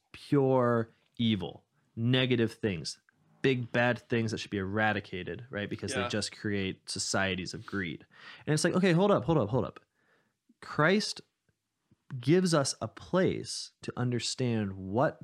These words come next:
Speaker 1: these motivations are actually supposed to be orientated towards, right? 'Cause we were created good. That's what God looked at us. He said, "We're very good." So anything we have, even if it's fallen, it can't be pure evil, right? There can't be something human,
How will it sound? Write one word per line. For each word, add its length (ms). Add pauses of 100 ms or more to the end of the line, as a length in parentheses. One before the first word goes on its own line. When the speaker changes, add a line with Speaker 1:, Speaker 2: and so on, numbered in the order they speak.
(100)
Speaker 1:
these 520
motivations 580
are 140 (120)
actually 380
supposed 320
to 80
be 100
orientated 640
towards, 440 (260)
right? 180
'Cause 120
we 80
were 120
created 400
good. 400
That's 160
what 120
God 180
looked 200
at 60
us. 120
He 40
said, 200
"We're 100
very 260
good." 280
So 200
anything 380
we 120
have, 540 (300)
even 180
if 120
it's 140
fallen, 500
it 80
can't 240
be 80
pure 260
evil, 420
right? 160
There 100
can't 200
be 80
something 320
human, 600